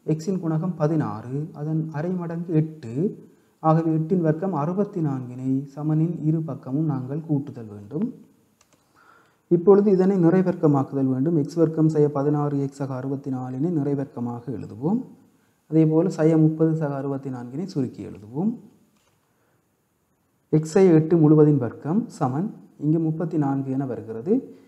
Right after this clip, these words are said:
இப்பொழுது இந்த வர்க்கத்தினை நாங்கள் நீக்கும்போது சமனுக்கு வலது பக்கம் plus or minus வர்க்க மூலம் என அமைதல் வேண்டும். எனவே, X சய எட்டு சமன் plus or minus வர்க்க மூலம் முப்பத்தி நான்கு.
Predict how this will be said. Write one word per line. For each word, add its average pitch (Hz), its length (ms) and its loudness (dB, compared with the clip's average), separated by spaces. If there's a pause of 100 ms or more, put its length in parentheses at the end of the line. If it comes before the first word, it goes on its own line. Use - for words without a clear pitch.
(120)
இப்பொழுது 202 360 6
இந்த 196 160 -2
வர்க்கத்தினை 185 520 0
நாங்கள் 165 460 0
நீக்கும்போது 131 720 0
சமனுக்கு 175 560 -6
வலது 160 300 -2
பக்கம் 180 520 -6 (100)
plus - 20 -12
or 160 340 -4
minus 160 280 -4
வர்க்க 151 320 -8
மூலம் 143 320 -4
என 143 160 -10
அமைதல் 120 300 -14
வேண்டும். 123 420 -8 (1160)
எனவே, 151 300 6
X 160 220 4
சய 156 80 8
எட்டு 131 520 2
சமன் 156 420 0
plus - 20 0
or 147 280 -2
minus 131 240 -6
வர்க்க 143 340 -6
மூலம் 143 280 -2
முப்பத்தி 143 340 -6
நான்கு. 113 640 -14